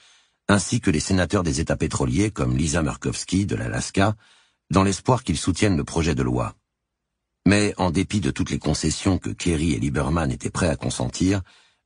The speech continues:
Graham n'avait pas trouvé preneur au sein du G O P.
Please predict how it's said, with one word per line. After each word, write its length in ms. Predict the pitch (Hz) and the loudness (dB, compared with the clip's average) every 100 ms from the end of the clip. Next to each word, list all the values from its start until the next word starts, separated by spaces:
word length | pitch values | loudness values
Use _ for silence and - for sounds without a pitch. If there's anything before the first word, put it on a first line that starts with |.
| 95 | 0
Graham 520 | 90 104 110 127 - | 2 4 2 0 0
n'avait 260 | 104 104 107 | 0 2 2
pas 100 | - | 0
trouvé 260 | - 90 | 0 0
preneur 360 | - 82 85 82 | 0 2 2 2
au 80 | 67 | -2
sein 160 | 85 | -2
du 160 | 71 67 | 0 0
G 140 | 60 | 0
O 100 | 64 | -2
P. 280 | 60 58 - | -4 -6 -8